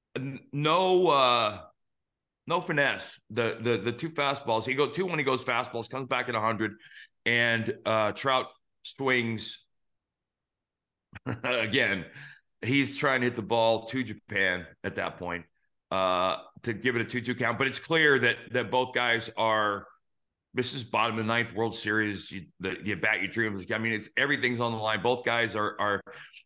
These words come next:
maybe, maybe the best pitcher in the world against maybe the best hitter in the world. I mean, that, that, just to say that's very cool. Um, but in the ninth inning of a one-run game,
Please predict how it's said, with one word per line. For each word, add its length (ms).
maybe, 800
maybe 400
the 80
best 280
pitcher 280
in 80
the 60
world 380
against 400
maybe 500
the 100
best 260
hitter 240
in 60
the 80
world. 360
I 40
mean, 120
that, 360
that, 160
just 200
to 80
say 280
that's 280
very 280
cool. 380
Um, 600
but 200
in 80
the 80
ninth 300
inning 180
of 60
a 80
one-run 460
game, 500